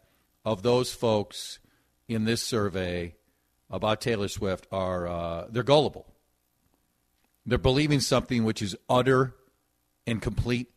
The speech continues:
nonsense. Eighteen percent believe that Taylor Swift is a part of a covert effort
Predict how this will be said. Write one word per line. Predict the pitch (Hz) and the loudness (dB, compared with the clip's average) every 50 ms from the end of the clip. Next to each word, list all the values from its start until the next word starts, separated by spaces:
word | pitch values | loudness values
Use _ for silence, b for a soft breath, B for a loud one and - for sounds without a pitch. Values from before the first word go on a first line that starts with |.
| _ - 98 | _ -10 -4
nonsense. | 95 113 110 120 123 131 135 123 - - - 73 - _ _ - - - - - - _ _ _ _ _ _ _ _ _ _ - | 0 4 4 4 4 4 0 -2 -6 -8 -8 -10 -12 _ _ -20 -20 -20 -20 -20 -20 _ _ _ _ _ _ _ _ _ _ 0
Eighteen | - 147 175 208 196 - - - 226 208 190 | 2 2 2 2 0 -4 -4 -2 -2 -2 0
percent | - - 170 143 - 165 151 151 131 113 | -2 -2 -2 -2 -2 -2 -2 -2 -2 -2
believe | 101 113 110 127 139 147 143 107 | -4 -2 0 0 0 0 -2 -2
that | 104 - - | -6 -8 -8
Taylor | - - - 139 160 165 170 185 170 | -8 -6 -4 -2 -2 0 0 0 -2
Swift | - - - - 131 117 113 98 85 80 - - - - _ b b b b b b b b b b b b | -2 -4 -10 -8 -6 -4 -2 -4 -4 -6 -10 -18 -20 -20 _ b b b b b b b b b b b b
is | 123 127 - 135 | -4 -2 -2 0
a | |
part | 131 - 135 135 135 135 | 4 6 6 6 6 6
of | 107 | 2
a | 113 | -2
covert | - - - - 139 160 175 180 143 165 175 175 175 - - 123 | -6 -6 -4 0 2 4 4 2 2 0 0 0 -2 -2 0 0
effort | 123 123 - - 82 73 | 0 0 0 -6 -10 -10